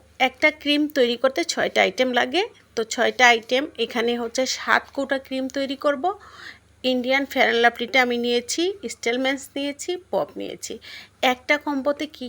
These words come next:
কি লাগে সেটা দেখিয়ে দিচ্ছি। এবং নিয়েছি শার্লি, এখানে আমি নিউ শার্লিটা নিয়েছি, আর্চিও নিয়েছি। আরও একটি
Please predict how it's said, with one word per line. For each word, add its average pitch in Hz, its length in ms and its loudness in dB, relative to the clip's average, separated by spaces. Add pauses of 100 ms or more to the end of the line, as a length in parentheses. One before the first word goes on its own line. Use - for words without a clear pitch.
কি 277 120 -6
লাগে 311 260 -4
সেটা - 300 -6
দেখিয়ে 165 380 -12
দিচ্ছি। - 340 -10
এবং 254 320 -4
নিয়েছি 254 380 -2
শার্লি, - 640 -4
এখানে 277 320 -4
আমি 294 140 -4
নিউ 226 280 -4
শার্লিটা 262 460 -4
নিয়েছি, 294 340 -6 (180)
আর্চিও 220 480 -2
নিয়েছি। 220 540 -6 (840)
আরও 277 180 8
একটি 349 300 4